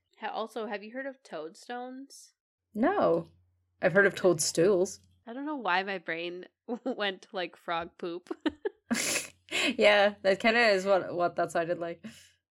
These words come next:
Speaker 1: Instead of the mushrooms. A toadstone, which is also known as buffonite, from
Speaker 2: <laughs>
Speaker 1: Latin bufo, which means toad.
Speaker 2: <laughs>
Speaker 1: Um,
Speaker 2: Sorry. Bufos. <laughs> When you say it like that, it sounds like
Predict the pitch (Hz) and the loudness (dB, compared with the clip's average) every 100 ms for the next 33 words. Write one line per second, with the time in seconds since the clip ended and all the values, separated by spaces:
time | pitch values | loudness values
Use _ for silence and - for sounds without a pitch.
0 | _ 262 233 - 214 202 208 185 170 170 | _ -10 -10 -4 -4 -4 -6 -8 -8 -10
1 | - 170 165 190 - 202 196 - 185 202 | -10 -12 -12 -14 -14 -12 -12 -10 -10 -10
2 | - 165 160 160 170 185 180 170 156 165 | -8 -6 -6 -8 -8 -10 -12 -10 -10 -10
3 | 175 170 165 160 160 - - _ _ 214 | -12 -10 -8 -8 -10 -14 -20 _ _ -10
4 | 185 214 - 285 294 311 302 - - _ | -8 -6 -6 -6 -6 -8 -12 -20 -20 _
5 | _ - 240 - 170 170 180 175 - _ | _ 0 2 2 -4 -8 -10 -14 -18 _
6 | - 170 175 196 - 254 262 269 254 202 | -20 -10 -6 -6 -6 -6 -4 -4 -6 -10
7 | - 170 165 - 196 160 156 196 - - | -8 -8 -8 -12 -12 -8 -6 -8 -12 -20
8 | - _ 349 - 330 - - 359 202 359 | -20 _ 0 4 4 4 4 4 4 4
9 | 180 - - 254 - 294 285 285 262 - | 2 4 2 2 -8 -6 0 4 4 2
10 | - 277 571 622 480 - 247 277 339 311 | -10 -6 -6 -4 -4 0 6 6 8 6
11 | 339 339 - - - - 494 - - 571 | 6 2 -4 -12 -18 4 4 4 -6 -6
12 | - 220 220 226 214 202 214 190 185 214 | -4 0 2 6 6 6 4 4 4 6
13 | 240 214 233 339 - - | 6 6 6 6 4 -6